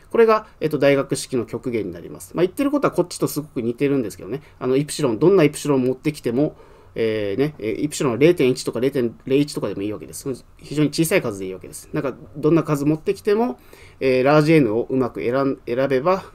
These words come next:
えー、ラージNよりも先の番号では全部このイプシロン近傍の中入ってますよってことだから、まあ、結果的に、まあ、アルファにどんどん近づいていくよってことを、これ言ってるわけですけれども、先ほどまでのこの限りなく大きくするっていうところが、まあ、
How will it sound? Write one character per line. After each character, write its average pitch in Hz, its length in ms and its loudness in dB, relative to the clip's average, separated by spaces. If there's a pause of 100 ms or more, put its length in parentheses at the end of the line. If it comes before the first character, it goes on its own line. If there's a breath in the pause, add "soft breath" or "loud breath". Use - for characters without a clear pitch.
(140)
え 113 300 0
ー、 - 20 -4
ラ 127 140 2
ー - 20 -2
ジ 131 100 0
N 139 100 2
よ 131 60 2
り 120 80 0
も 101 140 -4
先 - 260 -6
の 170 100 4
番 170 200 0
号 175 140 0
で 117 80 -4
は 104 40 -4
全 147 140 2
部 147 80 -4
こ - 120 -4
の 170 220 4 (320 soft breath)
イ 135 60 0
プ - 80 -14
シ - 80 -8
ロ 165 80 0
ン 156 40 0
近 165 160 4
傍 127 120 -2
の 101 80 -4
中 95 100 -16
入 113 100 -6
っ - 20 -20
て - 120 -10
ま 92 100 -10
す - 80 -12
よ 101 60 -10
っ - 20 -14
て - 60 -14
こ - 80 -12
と 117 60 -12
だ 117 100 -6
か 117 80 -6
ら、 117 60 -4
ま 151 100 0
あ、 - 20 -4
結 214 160 -2
果 254 100 2
的 233 160 2
に、 220 120 2 (220 loud breath)
ま - 80 4
あ、 175 40 8
ア - 20 8
ル 220 80 6
フ 220 60 0
ァ 185 40 6
に 131 80 4
ど 139 100 2
ん - 20 0
ど 135 80 2
ん - 20 -2
近 - 180 -6
づ 139 100 2
い 147 60 0
て 147 100 -8
い 98 60 -8
く - 120 -6
よ 160 80 2
っ 165 40 -8
て - 140 -8
こ 113 100 -8
と 101 120 -10
を、 85 120 -14 (180 soft breath)
こ - 80 -4
れ 127 60 0
言 120 80 -4
っ - 40 -20
て 160 100 -4
る 143 80 2
わ 139 80 0
け 117 100 -4
で 95 80 -10
す - 100 -16
け 120 100 -12
れ 107 80 -8
ど 113 100 -4
も、 156 240 0 (300 loud breath)
先 - 280 -6
ほ 269 100 2
ど 269 80 4
ま 262 120 4
で 175 100 2
の 139 180 4
こ 135 160 0
の 127 120 2
限 156 280 -4
り 240 100 2
な 247 100 0
く - 120 -6
大 165 160 4
き - 120 -18
く 123 100 -4
す - 160 -6
る 113 180 -4
っ - 200 -20
て 151 100 -4
い 139 100 2
う 135 60 -2
と 143 120 -6
こ 175 120 -2
ろ 190 100 2
が、 226 240 2 (200 loud breath)
ま 170 100 4
あ、 - 120 -2